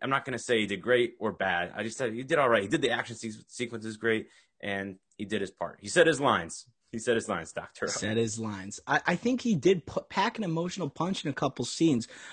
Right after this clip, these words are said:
Speaker 2: Um, there's one scene, uh, towards the end of the movie. I won't do any spoilers, but I really, I think that was my favorite scene where he, uh,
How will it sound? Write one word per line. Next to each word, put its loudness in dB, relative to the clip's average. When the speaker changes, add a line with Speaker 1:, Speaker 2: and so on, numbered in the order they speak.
Speaker 2:
Um, 8
there's 6
one 6
scene, 4
uh, 2
towards 2
the -6
end 4
of -2
the -2
movie. -4
I -4
won't 0
do 6
any 6
spoilers, 0
but -4
I 2
really, 4
I -2
think -2
that 4
was 0
my -2
favorite 0
scene -2
where 0
he, -2
uh, 0